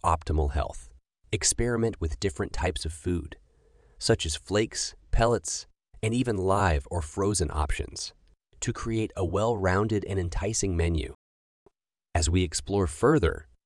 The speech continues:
we'll also touch upon the importance of monitoring and adjusting your fish's diet. As seasons change or fish grow,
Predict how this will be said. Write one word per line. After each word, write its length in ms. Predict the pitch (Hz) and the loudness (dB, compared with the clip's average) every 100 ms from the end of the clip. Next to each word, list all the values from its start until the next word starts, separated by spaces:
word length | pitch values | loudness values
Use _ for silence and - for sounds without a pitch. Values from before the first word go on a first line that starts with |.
| _ _ | _ _
we'll 200 | 98 107 - | 0 2 6
also 360 | 107 151 160 | 4 4 0
touch 320 | 131 101 101 95 | 0 0 -2 -4
upon 280 | - 87 | -2 -2
the 140 | 90 82 | 0 0
importance 560 | 76 - 92 110 95 | 0 2 0 0 -6
of 180 | - 95 | -6 -4
monitoring 680 | 87 87 101 - 107 101 98 - | 0 2 2 2 -2 -2 -4 -4
and 140 | 87 | -2
adjusting 480 | 80 107 117 104 90 | 0 0 0 0 -2
your 120 | 76 | -2
fish's 420 | 73 101 - 76 | -2 -2 0 -2
diet. 480 | - 82 92 64 - - _ _ _ _ _ _ - - | 0 2 2 0 -10 -20 _ _ _ _ _ _ -4 0
As 180 | 98 | 2
seasons 600 | - - 147 117 80 76 | 2 2 0 0 0 0
change 560 | - - 110 120 120 110 - | -4 -4 -2 -2 -4 -4 -6
or 120 | 87 | -6
fish 380 | - 110 110 - | -2 -2 -2 -2
grow, 520 | - 82 71 - | 2 4 4 0